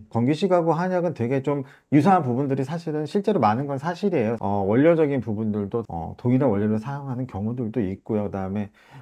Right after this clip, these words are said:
어, 제조 방법 같은 경우도 건기식도 뭐 알코올 추출이라든지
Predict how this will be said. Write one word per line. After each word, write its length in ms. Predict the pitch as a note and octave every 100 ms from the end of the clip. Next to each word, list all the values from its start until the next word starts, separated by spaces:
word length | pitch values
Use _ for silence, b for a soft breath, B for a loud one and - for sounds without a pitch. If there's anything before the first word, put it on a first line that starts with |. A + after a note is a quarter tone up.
| b
어, 140 | F#2+
제조 200 | C3+ C#3
방법 360 | D#3+ D#3 D#3 C3+
같은 360 | A2 G#2 C#3
경우도 320 | B2 A2+ A#2 A#2
건기식도 800 | C3 C3 C3 C3+ C3 - C3+ C3
뭐 200 | G#2+ G2+
알코올 280 | A#2 A#2+ B2
추출이라든지 1000 | A#2+ - A#2 A2+ A2 G#2+ G2 G#2+ D3 F#3